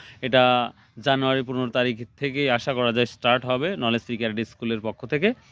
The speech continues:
যে এক ঘন্টা করে ক্লাস হবে। এখানে, উম, ভর্তি ফি মাত্র দুইশো টাকা, আহ, এছাড়া আর কোনো তোমার অতিরিক্ত কোনো টাকা দিতে হবে না।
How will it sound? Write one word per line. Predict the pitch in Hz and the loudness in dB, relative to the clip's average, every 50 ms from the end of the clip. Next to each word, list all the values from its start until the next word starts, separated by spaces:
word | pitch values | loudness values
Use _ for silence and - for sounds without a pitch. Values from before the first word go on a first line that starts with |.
| - - - - - - _ _ - 120 | -20 -20 -20 -20 -20 -20 _ _ -10 -4
যে | 107 120 123 123 120 123 | 0 2 4 4 4 4
এক | 120 123 120 107 | 2 2 0 0
ঘন্টা | 110 131 131 131 135 | 0 0 0 2 2
করে | 135 135 | 0 0
ক্লাস | 117 127 120 127 135 - - | 0 2 2 2 2 0 -2
হবে। | 147 147 165 180 190 - 131 | -4 -2 -2 -4 -4 -6 -6
এখানে, | 117 - 120 120 120 123 123 123 123 - - _ _ _ _ - | -4 -4 -2 0 0 0 0 0 -2 -4 -10 _ _ _ _ -10
উম, | 110 120 120 117 113 110 107 107 | -8 -4 -2 -2 -2 -2 -2 -2
ভর্তি | 110 127 131 117 - 135 | 0 -2 -2 -2 -4 -6
ফি | 117 127 131 | -4 -2 0
মাত্র | 120 120 120 - - 120 | 0 0 0 0 -4 -4
দুইশো | 104 117 113 - - 135 | -4 -4 -2 -2 0 0
টাকা, | 123 143 139 180 202 - - - - _ _ _ _ _ _ _ - | 0 0 0 -2 -4 -6 -8 -16 -20 _ _ _ _ _ _ _ -4
আহ, | 113 113 113 | -2 0 2
এছাড়া | 117 120 117 - - 127 117 117 | 2 0 0 0 2 4 4 4
আর | 113 110 | 4 2
কোনো | - - 113 113 110 110 | -2 -4 -4 -4 -4 -4
তোমার | 104 - 110 107 107 107 104 - | -4 -4 -2 -2 0 0 -2 -2
অতিরিক্ত | - 110 113 107 123 110 113 101 107 | -2 -4 -4 -4 -4 -4 -4 -4 -4
কোনো | 101 107 107 | -4 -4 -4
টাকা | 104 117 113 113 110 | -2 0 0 0 -2
দিতে | 101 98 - 110 | -2 -4 -8 -6
হবে | 110 120 131 151 | -2 0 0 2
না। | 185 233 277 | 2 0 -2